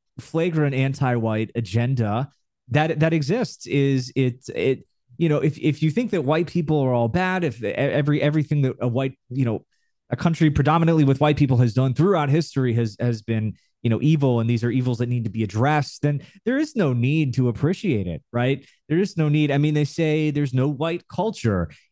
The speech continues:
And, you know, sometimes what people are saying is there's no white culture, there's only Irish culture, Italian culture, and whatever. Okay, well, I mean, that's, that's, you know, the race and ethnicity are both levels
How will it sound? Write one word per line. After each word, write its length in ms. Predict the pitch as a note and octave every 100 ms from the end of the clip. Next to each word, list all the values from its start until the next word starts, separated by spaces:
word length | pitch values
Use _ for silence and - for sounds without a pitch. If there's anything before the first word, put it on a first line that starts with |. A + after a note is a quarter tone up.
| -
And, 300 | E3 D#3+ D#3+
you 140 | F3+
know, 120 | E3 E3
sometimes 600 | C4+ C#4+ A3 G3+ F3 -
what 160 | E3
people 280 | E3 E3 D3
are 80 | C3
saying 380 | - C3 B2+ A#2+
is 220 | A2+ -
there's 420 | A2+ G#2+ G#2+ -
no 120 | C3+
white 280 | C3+ C3 B2+
culture, 420 | C3 B2+ - A#2+
there's 280 | G#2+ G#2+ A#2
only 280 | A#2 A2+ A2
Irish 460 | A#2 C3 C3 B2+ -
culture, 580 | - B2 A#2 - A#2+ A#2
Italian 720 | A2 - A#2 B2 A#2+ A#2 G#2+
culture, 440 | A#2 A2+ - A#2
and 140 | A2 G#2+
whatever. 540 | A2 G#2+ G#2 G2+ - _ _ _
Okay, 300 | G3+ D#3 A2
well, 440 | A2 F3+ F3 D#3+ -
I 140 | - F3
mean, 140 | F#3
that's, 260 | G3 G#3 -
that's, 420 | G3 D#3+ - - _ _ -
you 100 | D3
know, 120 | A#2+
the 160 | C3+ D3
race 460 | E3 F#3+ F#3+ -
and 180 | - D3
ethnicity 640 | C#3 C3+ C#3 C#3 C3+ B2 A#2
are 80 |
both 260 | G#2 B2 G#2
levels 800 | G#2 B2 A#2 A#2 G#2+ F2 -